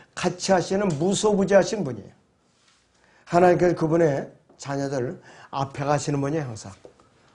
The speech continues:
우리를 뒤에서, "아, 니들이 앞장서서 먼저 가라." 이런 분이 아니라, 우리를 항상 앞장서서 가시면서 우리를 뒤에 따라오게 하셔요.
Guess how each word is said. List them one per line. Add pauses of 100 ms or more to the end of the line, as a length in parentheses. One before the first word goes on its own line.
(120)
우리를
뒤에서,
"아,
니들이
앞장서서
먼저
가라."
이런
분이
아니라, (360)
우리를
항상
앞장서서
가시면서 (260)
우리를
뒤에
따라오게
하셔요.